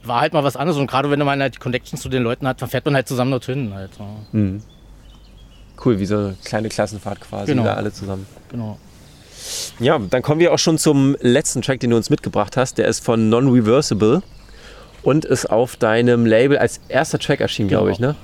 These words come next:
Speaker 2: Auf
Speaker 1: Genau, das
Speaker 2: dem
Speaker 1: war der allererste. Ja. <laughs> Einer von vielen, hoffe ich.
Speaker 2: Ja, den Non-Reversible, äh, habe ich auch schon kennengelernt. Den wollte ich auch mal für eine Party buchen und dann ist eben genau Corona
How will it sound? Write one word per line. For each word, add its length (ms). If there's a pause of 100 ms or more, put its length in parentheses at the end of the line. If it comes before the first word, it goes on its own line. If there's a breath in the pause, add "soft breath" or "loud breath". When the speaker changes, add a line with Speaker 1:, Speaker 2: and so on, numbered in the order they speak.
Speaker 2:
Auf 60
Speaker 1:
Genau, 160
das 100
Speaker 2:
dem 60
Speaker 1:
war 60
der 120
allererste. 720 (1700 loud breath)
Ja. 160 (240)
<laughs> 680
Einer 220
von 160
vielen, 300
hoffe 200
ich. 280
Speaker 2:
Ja, 260 (300 loud breath)
den 80
Non-Reversible, 920
äh, 40
habe 520
ich 100
auch 100
schon 120
kennengelernt. 440
Den 120
wollte 200
ich 120
auch 80
mal 120
für 60
eine 100
Party 300
buchen 280
und 120
dann 160
ist 160
eben 240
genau 300
Corona 680